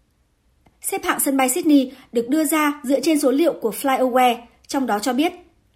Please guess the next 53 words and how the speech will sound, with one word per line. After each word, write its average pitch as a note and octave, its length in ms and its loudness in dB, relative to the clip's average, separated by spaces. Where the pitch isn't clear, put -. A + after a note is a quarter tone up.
sân C4+ 240 -2
bay B3+ 120 0
Sydney C#4+ 460 2
được A#3+ 120 0
xếp G4 200 -4
hạng - 200 -6
thứ C4 100 -2
sáu B3 380 0
trong D#4+ 180 -2
danh D#4+ 160 0
sách G4+ 240 -4
các G4+ 120 -6
sân D4+ 200 -2
bay D4 200 0
có B3 100 -2
nhiều D4+ 200 4
chuyến B3+ 160 -2
bay D4 140 0
bị B3+ 120 -4
hủy A#3 160 -2
nhất, B3 220 -4
với A#3 220 0
năm D4 240 2
phẩy G#3+ 100 -2
chín A#3+ 180 -6
phần C4+ 140 -2
trăm C4+ 280 0
các D#4 140 -8
chuyến, B3 260 2
và B3 120 -4
xếp G#4+ 240 -4
thứ C#4 160 0
chín C#4+ 260 2
trong D4+ 180 0
danh D4+ 160 0
sách A4 140 -6
sân D4+ 200 -2
bay C#4+ 200 0
có B3 80 -2
nhiều D4 240 4
chuyến B3 180 -2
bay C4+ 120 2
hoãn C4+ 200 -2
nhất. F4 160 2
Không C#4+ 220 -2
chỉ F#3+ 140 -6
riêng B3 200 -4
sân B3 180 -4
bay A3+ 100 -4
Sydney, C#4 460 0
sân E4 220 -4
bay D#4 120 0
Melbourne C#4+ 400 2